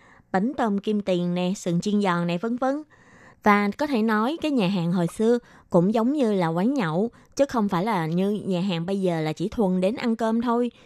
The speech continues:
Ở chùa cha hồi xưa tức là cái, à, nhà hàng mà đồng thời nó cũng là một quán nhậu. Cho nên là, ờ, người ta đến để ăn cơm, đồng thời còn có thể đến để mà uống rượu. Nên để khuyến khích khách có thể uống nhiều rượu hơn,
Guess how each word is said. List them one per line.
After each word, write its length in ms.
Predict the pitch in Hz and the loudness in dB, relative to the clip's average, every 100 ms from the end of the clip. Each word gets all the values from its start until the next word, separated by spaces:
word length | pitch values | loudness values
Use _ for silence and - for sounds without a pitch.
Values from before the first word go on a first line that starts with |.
| - _ | -20 _
Ở 100 | 185 | 0
chùa 180 | - 180 180 | 2 2 2
cha 180 | 262 | -2
hồi 200 | 262 220 | -2 -2
xưa 280 | 160 208 196 | -2 -4 -4
tức 100 | 247 | -4
là 140 | 240 170 | -4 -2
cái, 300 | 202 214 208 | -2 -2 0
à, 80 | |
nhà 180 | 196 180 | 0 0
hàng 400 | 190 180 180 185 | 0 -2 -2 -2
mà 80 | 175 | -2
đồng 200 | 165 165 | -2 -2
thời 280 | 196 175 180 - - | 0 0 0 -4 -2
nó 200 | 202 220 269 | 0 0 0
cũng 140 | 185 | 0
là 100 | 196 | 0
một 140 | 165 - | -2 -2
quán 240 | 190 269 | -2 -2
nhậu. 340 | 226 147 190 - - - - | -2 -2 -4 -6 -20 -20 -2
Cho 80 | 269 | 2
nên 260 | 262 262 | 2 2
là, 200 | 226 180 - - - | 2 -2 -4 -16 -12
ờ, 360 | - 180 180 175 | 0 2 2 0
người 180 | 180 190 | 0 0
ta 260 | 240 254 | 0 0
đến 320 | 233 220 277 | 2 2 2
để 80 | 294 | 0
ăn 240 | - 214 233 | 0 -2 0
cơm, 280 | 226 233 233 - - | 2 0 -2 -10 -2
đồng 220 | 196 180 | 0 2
thời 260 | 208 180 170 | 2 0 0
còn 180 | 175 | -2
có 80 | 165 | -2
thể 220 | 226 185 | -2 -2
đến 300 | 185 185 247 | 2 2 2
để 120 | 294 226 | 0 0
mà 100 | - | 0
uống 200 | 196 254 | -2 -4
rượu. 360 | 240 175 202 - _ _ - - - | -2 0 -2 -4 _ _ -20 -12 0
Nên 340 | 226 240 233 | 2 2 0
để 140 | 202 | -2
khuyến 220 | 214 254 294 | -4 -6 -6
khích 140 | 359 - | -8 -6
khách 280 | 330 - | -8 -6
có 100 | 277 | -6
thể 160 | 262 190 - | -2 -4 -4
uống 200 | 233 339 | -6 -4
nhiều 160 | 202 | -4
rượu 200 | 156 165 | -2 -4
hơn, 280 | 220 247 | -2 -2